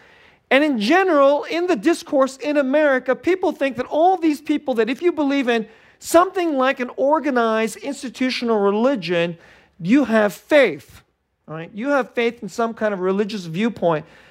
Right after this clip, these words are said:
But all the other people that says, "I don't," or, "I'm unclear about this," or, "I'm not sure about this," they go, "I don't have faith." On one level, if the vocabulary for the word faith simply means you believe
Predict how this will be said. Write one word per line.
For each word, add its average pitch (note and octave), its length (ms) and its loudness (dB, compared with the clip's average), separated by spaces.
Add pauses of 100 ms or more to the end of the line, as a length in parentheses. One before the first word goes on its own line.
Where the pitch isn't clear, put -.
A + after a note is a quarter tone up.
(140)
But A3+ 140 4
all D4 180 6
the E4+ 120 -2
other F4+ 140 -4
people D4 260 -2
that A3+ 160 2
says, B3 200 2 (400)
"I C4 260 2
don't," A3+ 680 -4 (200)
or, A3+ 340 2
"I'm G#3+ 220 0
unclear E4 520 0
about F#3+ 360 0
this," G3 260 -4
or, G3+ 180 -4
"I'm A#3+ 200 0
not A#3+ 180 -4
sure E4+ 380 2
about F#3 400 0
this," G3 240 -6 (240)
they G3 100 -2
go, G#3 140 0
"I G3 80 2
don't F#3 220 -2
have D#3 180 -6
faith." C3 420 -8 (640)
On G#3+ 200 2
one D#4+ 300 2
level, G3 600 0 (360)
if - 160 -4
the B3+ 100 4
vocabulary C#4+ 840 0
for B3 160 -4
the G#3+ 100 0
word G#3 280 2
faith A3+ 580 0 (220)
simply C#4 480 -4
means G#3+ 540 -2
you A3 200 2
believe A#3+ 560 0